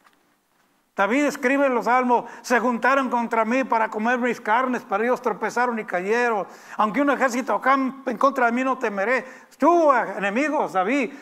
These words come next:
pero el Señor era con él y Dios lo sacó vencedor.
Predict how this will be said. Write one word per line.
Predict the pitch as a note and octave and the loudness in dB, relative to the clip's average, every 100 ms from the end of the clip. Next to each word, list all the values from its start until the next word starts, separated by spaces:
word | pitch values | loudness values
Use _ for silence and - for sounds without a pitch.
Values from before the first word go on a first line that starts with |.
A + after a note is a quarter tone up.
| - - | -20 -2
pero | G#3+ A3+ | 2 2
el | |
Señor | - G3+ G#3+ B3 A3+ G3 | 0 2 6 6 6 2
era | A3+ A3+ G3 - - | 2 4 2 0 -6
con | - G#3 | -2 0
él | G3+ A3+ A3+ | 2 0 -2
y | F#3+ | 0
Dios | G3+ A#3 | 2 2
lo | A3+ | 2
sacó | G3+ F#3+ F#3 | -2 -2 0
vencedor. | A3 G3+ E3+ F3+ G3 G#3 - | 2 0 -2 0 0 -2 -8